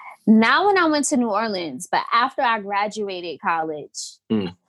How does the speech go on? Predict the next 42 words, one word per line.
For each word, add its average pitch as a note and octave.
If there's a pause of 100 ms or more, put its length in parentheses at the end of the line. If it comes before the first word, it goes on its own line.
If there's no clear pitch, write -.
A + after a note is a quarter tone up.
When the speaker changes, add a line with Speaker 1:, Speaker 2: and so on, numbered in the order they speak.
(120)
Speaker 1:
the, A3
half F#4
the E4
reason C4
why A3
we A3+ (100)
relaunched A3 (340)
Be A3+
Heard, F#3+
at F#3
the G3+
time G#3
it F#3
was G3+
called F3+
Let F#3+
Your G3
Voice F#3
Be F#3
Heard, D3+ (260)
was G#3+
because A3
we A#3+
would C#4
watch A#3+
mainstream G#3
media, E3+
C G#3
N G#3
N, F3 (100)
M G3+
S G3+
N F#3+
B G3
C, F#3 (300)
and G#3+
they G#3
were G3+
not A3+
telling G#3+
our F#3+
stories, F3+